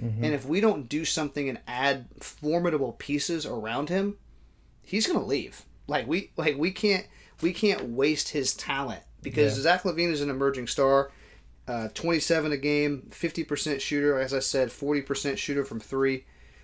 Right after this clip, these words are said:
Speaker 2: He's a vertical player. He plays at the rim. I mean, he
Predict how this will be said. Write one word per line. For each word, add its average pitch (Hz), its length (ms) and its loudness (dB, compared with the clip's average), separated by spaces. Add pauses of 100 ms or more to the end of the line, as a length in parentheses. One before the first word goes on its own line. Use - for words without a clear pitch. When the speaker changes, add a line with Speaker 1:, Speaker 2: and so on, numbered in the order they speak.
(220)
Speaker 2:
He's 147 180 -2
a 127 60 -2
vertical 143 480 0
player. 139 540 0
He 123 100 -12
plays 147 320 4
at 143 100 -4
the 139 100 -2
rim. 139 400 -2 (320)
I 139 80 -4
mean, 139 200 0
he 165 200 -2